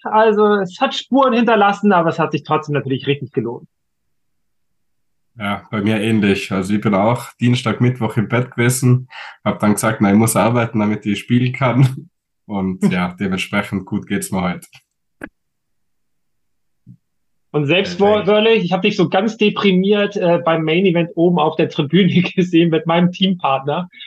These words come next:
Speaker 1: Beide
Speaker 3: Oh
Speaker 1: mit
Speaker 3: ja,
Speaker 1: dem
Speaker 3: ich hab
Speaker 1: Kopf
Speaker 3: da mit
Speaker 1: auf
Speaker 3: Michael
Speaker 1: der
Speaker 3: gesessen.
Speaker 1: Ah.
Speaker 3: Ich weiß nicht, ich dachte so nach der Schweiz, jetzt läuft's und hab mich auch eigentlich, egal ob wir verloren haben oder nicht, ich hab mich eigentlich gut gefühlt während des Turniers.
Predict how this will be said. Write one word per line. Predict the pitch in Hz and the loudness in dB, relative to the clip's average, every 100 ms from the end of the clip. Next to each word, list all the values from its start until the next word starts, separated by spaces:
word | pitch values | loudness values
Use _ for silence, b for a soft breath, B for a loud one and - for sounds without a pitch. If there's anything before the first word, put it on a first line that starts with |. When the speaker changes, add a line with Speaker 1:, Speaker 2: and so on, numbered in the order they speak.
| B - | B -2
Speaker 1:
Beide | 165 202 | 0 2
Speaker 3:
Oh | 196 | 2
Speaker 1:
mit | 180 | 2
Speaker 3:
ja, | - | 2
Speaker 1:
dem | 175 | 2
Speaker 3:
ich | 131 | 2
hab | 196 | 0
Speaker 1:
Kopf | 196 | 2
Speaker 3:
da | 160 | 0
mit | 151 | 0
Speaker 1:
auf | 185 220 180 | 2 2 0
Speaker 3:
Michael | - | 0
Speaker 1:
der | 196 185 | 2 2
Speaker 3:
gesessen. | 160 143 165 165 160 160 | 0 0 0 -2 -4 -2
Speaker 1:
Ah. | 160 165 - B B B _ - | -2 -4 -12 B B B _ -12
Speaker 3:
Ich | - _ _ _ _ _ _ _ _ - | -12 _ _ _ _ _ _ _ _ -6
weiß | 151 170 165 | -2 0 0
nicht, | 156 | -4
ich | - | -2
dachte | 180 175 185 | -2 -2 -4
so | 175 | -2
nach | 175 208 208 | 0 0 -2
der | 202 | -6
Schweiz, | 196 165 175 202 196 - - | -4 -2 -2 -2 -8 -14 -8
jetzt | 160 175 - - - - - - | -4 -4 -6 -14 -14 -16 -20 -12
läuft's | 175 175 190 226 226 - - | -2 0 2 2 -2 -10 -8
und | 175 165 | -4 -2
hab | 175 | -2
mich | 180 180 | -2 -4
auch | 180 | -2
eigentlich, | 190 208 208 - _ _ | -2 -2 -6 -12 _ _
egal | 170 175 226 | -4 0 0
ob | 233 | 0
wir | |
verloren | 226 190 233 254 | 0 2 2 2
haben | 226 | 2
oder | 202 | 0
nicht, | 226 - | -2 -6
ich | 185 | -4
hab | 226 | -4
mich | 220 220 | -4 -6
eigentlich | 196 | -6
gut | 220 233 | -8 -8
gefühlt | 185 156 139 | -8 -6 -4
während | 131 123 | -2 -2
des | 123 | -4
Turniers. | 127 123 135 220 - | -4 -2 0 -2 -6